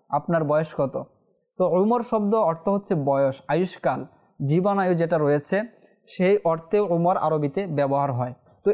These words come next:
এই দিক থেকেও যদি আমরা দেখি যে উমর ফারুক রাদিয়াল্লাহু তাআলা আনহু, তার সাথে তার নামের মিল রয়েছে। আর এটা এভাবে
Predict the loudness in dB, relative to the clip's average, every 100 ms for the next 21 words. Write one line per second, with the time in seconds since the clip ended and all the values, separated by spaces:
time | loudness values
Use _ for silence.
0 | 2 2 4 0 0 -2 0 0 0 2
1 | 2 0 0 0 -2 -2 -2 0 2 0
2 | 0 -2 0 0 2 0 -2 0 0 0
3 | 0 -2 -2 -4 -4 -4 -6 -2 -2 0
4 | 0 0 0 2 2 2 0 -4 -8 -12
5 | -14 _ _ _ _ _ -4 -4 -2 -2
6 | 2 2 2 2 2 0